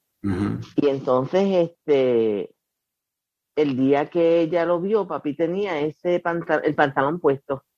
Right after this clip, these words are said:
Speaker 2: Y ella después que estuvo tres semanas cosiendo ese traje, lo cogió y lo picó, lo hizo pedacito, lo picó en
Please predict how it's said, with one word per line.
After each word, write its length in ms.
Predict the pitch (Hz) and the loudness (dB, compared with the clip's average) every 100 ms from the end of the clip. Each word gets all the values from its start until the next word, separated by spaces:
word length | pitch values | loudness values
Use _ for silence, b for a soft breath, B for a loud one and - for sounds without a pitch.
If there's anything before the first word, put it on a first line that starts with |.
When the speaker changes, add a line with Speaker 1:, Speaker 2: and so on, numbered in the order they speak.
| _ _ _ _ _ _ | _ _ _ _ _ _
Speaker 2:
Y 140 | 160 151 | 4 6
ella 160 | 151 | 6
después 260 | 180 185 185 | 4 2 -2
que 100 | 208 | -4
estuvo 440 | - 180 202 - _ _ _ | -2 2 2 2 _ _ _
tres 260 | 170 160 180 | 4 4 4
semanas 460 | 214 165 160 196 - | 0 2 0 -2 0
cosiendo 540 | 170 143 147 147 180 | 0 2 0 0 0
ese 220 | 190 165 | 0 0
traje, 340 | 147 147 170 139 | 0 -2 0 2
lo 160 | 135 | 2
cogió 260 | 135 139 139 | 2 -2 0
y 40 | |
lo 200 | 160 180 _ | 2 0 _
picó, 540 | 175 156 - 156 160 | 0 0 2 6 6
lo 160 | 185 170 | 8 6
hizo 400 | 165 196 190 - _ _ _ _ _ | 4 0 -4 -4 _ _ _ _ _
pedacito, 760 | 180 165 156 - 156 147 127 - - - - - 160 | 4 4 2 -2 -2 -2 -6 -8 -18 -14 -14 -8 0
lo 140 | 160 | 2
picó 360 | 160 135 - 165 | 2 -2 0 2
en 160 | 196 | 0